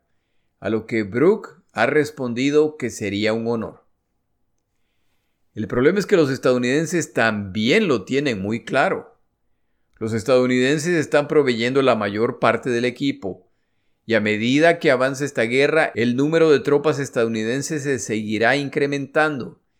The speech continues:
y si se combina con el Pacífico,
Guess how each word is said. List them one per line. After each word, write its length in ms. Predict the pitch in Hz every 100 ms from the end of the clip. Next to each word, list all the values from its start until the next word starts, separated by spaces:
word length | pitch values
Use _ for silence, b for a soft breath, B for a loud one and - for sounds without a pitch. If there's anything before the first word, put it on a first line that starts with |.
| _ _
y 140 | 117
si 160 | 131 110
se 180 | 117
combina 580 | - 107 107 131 180 180
con 200 | 165 131
el 220 | 117 110
Pacífico, 880 | - 107 101 139 147 175 185 185 -